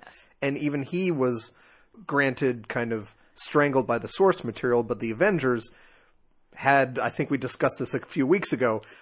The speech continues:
Speaker 2: one and a half maybe
Speaker 1: <laughs>
Speaker 2: strong female characters in the Avengers. And
Speaker 1: And even
Speaker 2: a,
Speaker 1: then, she was just set decoration.
Speaker 2: a big old sausage fest.
Speaker 1: She,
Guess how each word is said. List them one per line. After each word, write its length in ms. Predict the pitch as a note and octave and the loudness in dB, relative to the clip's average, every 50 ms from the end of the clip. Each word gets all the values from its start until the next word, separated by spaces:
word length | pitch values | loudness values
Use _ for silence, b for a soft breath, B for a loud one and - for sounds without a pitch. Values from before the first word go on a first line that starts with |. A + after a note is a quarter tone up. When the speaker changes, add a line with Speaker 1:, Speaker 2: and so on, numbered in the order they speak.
| B | B
Speaker 2:
one 300 | - C3 C3 D#3+ G3 G#3 | -6 2 4 4 6 6
and 100 | G3+ F3+ | 4 2
a 60 | D#3+ D3+ | 0 0
half 560 | - - C#3+ C#3 C#3+ D3+ D3+ - - - - | 0 0 2 4 4 4 2 0 -8 -18 -12
maybe 600 | - D3 C#3 C#3+ C#3+ C3 D3+ C#3+ C#3 C#3 C3+ C3 - | -4 0 2 2 2 2 2 2 2 2 0 -2 -4
Speaker 1:
<laughs> 120 | - - | -6 -8
Speaker 2:
strong 440 | - - - D#3+ D3+ D3+ D3 D3 C#3 | -6 0 4 6 6 6 6 4 0
female 400 | - - E3+ D3 C#3 D3 C#3+ C3+ | -4 -6 -6 -2 0 0 0 0
characters 640 | C3+ - B2+ B2+ B2+ - - D3+ C#3 C3 A#2+ - - | 2 4 2 2 2 2 0 0 0 0 -2 -4 -6
in 140 | - B2+ B2 | -6 -6 -4
the 120 | A#2+ A#2+ | -2 -4
Avengers. 600 | A2+ G#2+ A#2 A#2 B2 A2+ C3 B2+ B2+ A#2+ A2+ - B B B B B B B B B B - | -2 -2 -4 -4 -2 -2 -2 -2 -2 -4 -6 -10 B B B B B B B B B B -2
And 320 | - B2 - C4 C4+ C#4 | 0 2 2 2 2 0
Speaker 1:
And 100 | C#4+ A#3+ | 0 0
even 320 | C4+ C#4+ D4+ D4+ D#4 D#4 D4+ | 2 4 4 6 4 4 4
Speaker 2:
a, 20 | D4 | 2
Speaker 1:
then, 180 | C#4+ C4 C4 | 2 2 0
she 160 | D4 - C4 | -2 -2 0
was 160 | B3+ A#3+ A#3 - | 0 0 0 0
just 180 | A3+ G#3 - | 0 0 0
set 220 | - G3 E3+ - E3+ | 0 -2 -2 -2 -2
decoration. 400 | E3 D#3+ - - E3 D#3+ - - | -4 -6 -4 -8 -10 -10 -2 0
Speaker 2:
a 80 | - C#3+ | 0 0
big 300 | A#2+ - D3+ C#3 A#2+ C3 | 2 2 2 2 4 4
old 240 | B2+ B2+ C3 A2+ - | 4 4 2 0 0
sausage 400 | - C#3+ C3 B2 - C3 - - | 2 2 2 2 2 -4 -8 -10
fest. 380 | - - - - - - - b b b b b b b b b b _ _ _ _ _ _ _ _ - _ | -10 -12 -10 -10 -12 -14 -16 b b b b b b b b b b _ _ _ _ _ _ _ _ -20 _
Speaker 1:
She, 220 | - A3 - - | -10 -8 -8 -6